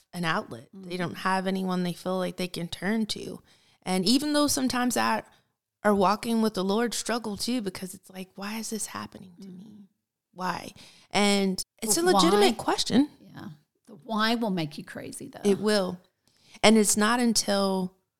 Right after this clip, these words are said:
Speaker 1: he brings you out
Speaker 2: Mm-hmm.
Speaker 1: when you can look back and you're like, "Okay." So now when I say it's my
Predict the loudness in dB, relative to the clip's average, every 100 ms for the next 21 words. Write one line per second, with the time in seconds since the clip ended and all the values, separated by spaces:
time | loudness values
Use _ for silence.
0 | _ _ _ _ _ -8 -8 -8 _ -2
1 | -2 -2 -8 -8 -8 -8 -12 -18 -20 _
2 | -20 -20 -20 -20 -20 -20 _ _ -2 2
3 | 2 0 0 -2 0 2 2 0 -6 -6
4 | -6 -6 -8 -12 -12 -12 -10 -12 -12 -12
5 | -18 _ 2 4 6 4 4 2 2 2
6 | 0 0 -2 -2 -2 -2 -2 -2